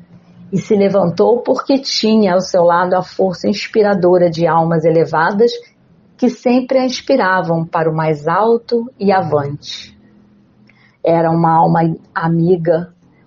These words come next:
Hoje, Teresa Dávila nos oferece o entusiasmo de viver na compreensão do Evangelho redivivo na doutrina espírita,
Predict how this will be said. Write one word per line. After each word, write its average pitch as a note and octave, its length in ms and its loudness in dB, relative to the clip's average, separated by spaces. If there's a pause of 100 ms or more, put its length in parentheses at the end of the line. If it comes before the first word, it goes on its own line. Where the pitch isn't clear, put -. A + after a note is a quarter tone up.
Hoje, F3+ 320 2
Teresa F3 340 2
Dávila E3+ 540 -2
nos F3 200 -4
oferece F3+ 540 0
o G#3 40 0
entusiasmo G#3+ 720 0
de G#3 120 0
viver G3 460 0 (400)
na G#3 220 -2
compreensão C4 760 0
do F3 120 0
Evangelho E3+ 600 2
redivivo E3 800 -2
na G3 140 2
doutrina F3+ 440 -2
espírita, D#3+ 840 -6